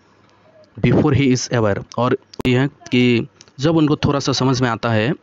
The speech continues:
before he is aware, उन लोगों को कुछ समझ में आता है, तो उससे पहले वो लोग एक्सेप्ट कर लेते थे। जैसे उसके पिताजी एक्सेप्ट कर लिया था उन लोगों के पिताजी, ठीक है, उन लोगों के पिताजी के क्या एक्सेप्ट कर लिया था कि नहीं, हम अमीर नहीं हो सकते,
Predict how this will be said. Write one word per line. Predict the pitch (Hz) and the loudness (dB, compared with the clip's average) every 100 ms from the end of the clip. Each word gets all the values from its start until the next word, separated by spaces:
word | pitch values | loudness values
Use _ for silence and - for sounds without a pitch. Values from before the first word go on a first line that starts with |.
| 117 | -2
before | 123 135 | 0 2
he | 127 131 131 | 2 2 0
is | - | -4
aware, | 117 107 104 - _ _ _ _ | -2 0 -2 -4 _ _ _ _
उन | 127 | 0
लोगों | 131 123 | 0 0
को | 131 | -4
कुछ | - - | -4 -6
समझ | - 117 120 | -4 -2 0
में | 117 | 0
आता | 110 110 | -2 -2
है, | 107 104 151 _ _ _ _ - | -4 -4 -8 _ _ _ _ -4
तो | |
उससे | 117 143 | -2 -2
पहले | 131 120 127 156 | -2 0 2 0
वो | 113 | 0
लोग | 120 156 - | 0 -2 -4
एक्सेप्ट | 110 - 117 - | -8 -4 -6 -2
कर | 120 | -2
लेते | 110 101 | 0 -2
थे। | - 95 | -2 -4
जैसे | 95 120 - | -2 -4 0
उसके | 120 - 127 | -2 -2 -2
पिताजी | 123 131 120 | -2 0 0
एक्सेप्ट | 120 - 120 | -2 -2 -4
कर | 123 | 0
लिया | 117 113 | 0 0
था | 113 | 0
उन | 107 110 | 0 0
लोगों | 110 | 0
के | 107 113 | 0 0
पिताजी, | - 107 104 123 - _ - - - - | 0 0 0 -2 -6 _ -20 -20 -14 -4
ठीक | 110 | -2
है, | 107 | 0
उन | 110 | 0
लोगों | 117 117 | 2 2
के | |
पिताजी | 113 117 113 | 0 0 -2
के | 117 | -2
क्या | 117 127 | -2 -4
एक्सेप्ट | 120 127 - | -2 -6 -2
कर | |
लिया | 120 117 | 0 0
था | 123 | -2
कि | 117 117 | -2 0
नहीं, | 107 113 117 | 0 0 0
हम | 117 113 | 0 -2
अमीर | 104 110 | -2 0
नहीं | 113 110 | 2 2
हो | 107 | 0
सकते, | 101 - 160 | -4 -4 -4